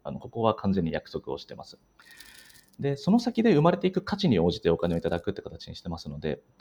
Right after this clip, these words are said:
例えば、あの、お客様のご相談をお受けして、すごくいい、こう、パートナーさんとの座組みが組めてプロジェクトがスタートできたとしたらば、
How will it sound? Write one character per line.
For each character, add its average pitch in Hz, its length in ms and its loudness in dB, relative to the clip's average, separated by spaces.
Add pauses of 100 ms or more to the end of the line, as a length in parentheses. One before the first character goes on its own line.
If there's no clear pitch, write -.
(120)
例 233 120 -2
え 151 80 0
ば、 131 260 -4 (240)
あ 90 140 -8
の、 87 400 -12 (100)
お 117 80 -18
客 127 160 -4
様 131 140 -2
の 120 80 0
ご 113 100 6
相 135 140 0
談 123 140 0
を - 140 -2
お 120 40 0
受 117 120 -6
け 120 60 -4
し - 120 -14
て、 101 260 2
す - 320 -2
ご 202 160 -4
く 120 260 0
い 123 280 -2
い、 - 100 -14
こ - 260 -8
う、 - 60 -20
パ 98 80 2
ー - 20 -4
ト 98 80 -6
ナ 98 80 0
ー - 40 0
さ 104 80 -4
ん - 20 -10
と 101 80 -6
の 69 80 -10
座 87 160 -4
組 104 140 0
み 104 40 -2
が 95 120 -2
組 101 160 -4
め 76 40 -4
て - 120 -14
プ - 120 -16
ロ 95 60 -8
ジ 104 80 -10
ェ - 20 -6
ク - 80 -16
ト 101 80 -8
が 95 100 -8
ス - 60 -20
タ 151 120 -8
ー - 20 -4
ト 104 100 -8
で 101 80 -6
き - 60 -12
た - 80 -12
と - 100 -16
し - 80 -16
た - 80 -6
ら - 120 -4
ば、 - 260 -2